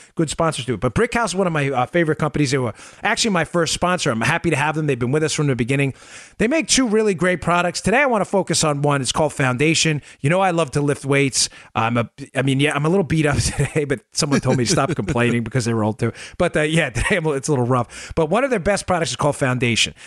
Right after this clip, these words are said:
Foundation is a creatine A T P blend. It's like having two gas tanks in the gym. Uh, I, I can't say enough about this product. The only thing I can say is the proof is in the pudding, okay?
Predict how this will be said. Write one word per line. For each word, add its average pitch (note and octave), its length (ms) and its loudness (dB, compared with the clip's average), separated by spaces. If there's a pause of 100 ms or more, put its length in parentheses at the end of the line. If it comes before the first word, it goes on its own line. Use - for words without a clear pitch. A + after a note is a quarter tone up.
Foundation A3 460 0
is D3 140 0
a D3+ 40 -2
creatine F#3+ 500 0
A E3 100 2
T D#3 160 -2
P C#3 220 0
blend. A2 500 0
It's - 120 -2
like E3+ 140 -2
having C#3 320 -2
two E3+ 300 0
gas C3 340 0
tanks A2+ 380 -2
in A2+ 100 0
the G#2 80 2
gym. F#2+ 340 -2 (520)
Uh, D#3+ 100 0 (320)
I, F3+ 240 -2
I F#3 140 0
can't B3 340 0
say A3+ 240 2
enough F3+ 280 0
about D#3 200 0
this D#3 140 -2
product. C#3 340 -2
The F3+ 60 2
only E4 160 0
thing E4 80 0
I C#4+ 60 2
can G#3 80 -2
say G#3 120 2
is E3+ 80 -2
the D3+ 60 -4
proof G3+ 280 -2
is E3 160 0
in D#3 100 0
the C#3+ 60 -2
pudding, G#2+ 300 -4
okay? D3+ 300 -2